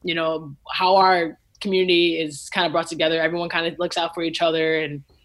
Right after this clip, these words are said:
everyone's pretty much family. You know everyone on the block, and everyone looks out for one another. So it's super, um, just a really awesome, unique city. Um, and I have, like, a lot, a lot of pride from being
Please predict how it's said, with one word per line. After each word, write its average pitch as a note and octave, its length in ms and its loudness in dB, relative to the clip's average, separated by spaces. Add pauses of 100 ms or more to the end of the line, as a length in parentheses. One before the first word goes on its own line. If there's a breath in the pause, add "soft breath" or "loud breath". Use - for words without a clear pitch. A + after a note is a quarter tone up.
(100)
everyone's F3 300 -2
pretty F#3 160 -2
much E3 180 -4
family. E3 380 0
You F3 160 -4
know E3+ 160 0
everyone E3 380 0
on D#3 160 -6
the D3 60 -6
block, F#3+ 560 2
and D#3 140 -4
everyone E3 400 -2
looks F#3 160 -4
out E3 200 -4
for E3 120 -4
one D#3 280 -6
another. D3+ 320 -4
So D#3 220 -4
it's D#3 220 -6
super, D#3 480 -2 (600 soft breath)
um, D3 560 -4 (600)
just G3 180 0
a G#3 80 6
really F3 520 4 (680)
awesome, G3 460 0
unique F3+ 420 2
city. D#3+ 480 2 (120)
Um, D#3 300 -4
and D#3 100 0
I E3 80 2
have, E3+ 300 0
like, D#3+ 360 -2
a D#3 60 -6
lot, F3 380 2
a E3 80 2
lot E3+ 220 2
of G3+ 120 -2
pride F3 360 4
from E3+ 160 -4
being E3+ 380 -2